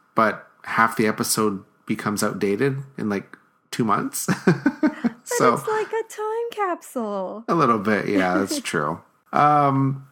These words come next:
Speaker 1: so yeah, before we start talking about all this exciting news, just wanna quickly plug our Patreon. So a big thank you to everyone who is contributing to us. You are helping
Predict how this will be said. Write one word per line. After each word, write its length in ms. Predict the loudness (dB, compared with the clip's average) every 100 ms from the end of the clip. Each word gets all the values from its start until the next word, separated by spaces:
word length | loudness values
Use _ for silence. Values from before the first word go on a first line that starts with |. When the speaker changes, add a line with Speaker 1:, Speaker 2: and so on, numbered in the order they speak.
| -4
Speaker 1:
so 260 | 2 2 4
yeah, 200 | 2 4
before 680 | 0 0 4 6 6 4
we 640 | 4 4 4 4 4 2 -2
start 280 | -2 -2 2
talking 300 | 2 2 0
about 380 | 2 2 0 -8 _ _ _ _ _ _ _ -6
all 140 | 0 0
this 160 | 0
exciting 460 | -2 0 0 0 0
news, 400 | 0 2 2 -2 -8 -18 -20 -8
just 200 | -4 2
wanna 360 | 4 4 2
quickly 500 | 0 -2 0 2 2
plug 440 | 0 0 2 4 4
our 220 | 2 2
Patreon. 1120 | 0 -6 -4 -4 -4 -4 0 2 2 2 0 -4 -16 -20
So 140 | -4 -2
a 20 |
big 240 | 2 0
thank 260 | 2 0 0
you 60 | 0
to 140 | 2
everyone 280 | 2 2 2
who 160 | 0
is 120 | -2 -2
contributing 840 | -6 -4 0 0 2 0 -2 -4 -12 -18 -4
to 120 | 0
us. 240 | 2 2
You 160 | 2 4
are 120 | 2
helping 760 | 4 2 2 0 0 0 -2